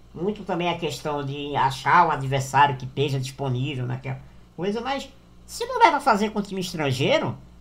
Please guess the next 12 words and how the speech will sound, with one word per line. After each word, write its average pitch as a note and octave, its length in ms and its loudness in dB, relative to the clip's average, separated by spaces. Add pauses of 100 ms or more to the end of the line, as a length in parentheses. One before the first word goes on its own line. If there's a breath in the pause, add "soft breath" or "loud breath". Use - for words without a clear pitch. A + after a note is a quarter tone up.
(360)
faz E4 340 6
com A4+ 180 -4
time A4 220 -2
nordestino A4 640 2
mesmo. G#3+ 300 0
Pega G3 260 -2
um F4+ 40 -4
time F#4+ 180 -8
nordestino G4 480 -4
aqui G4+ 160 -8
e A4 60 -8
faz. - 500 -2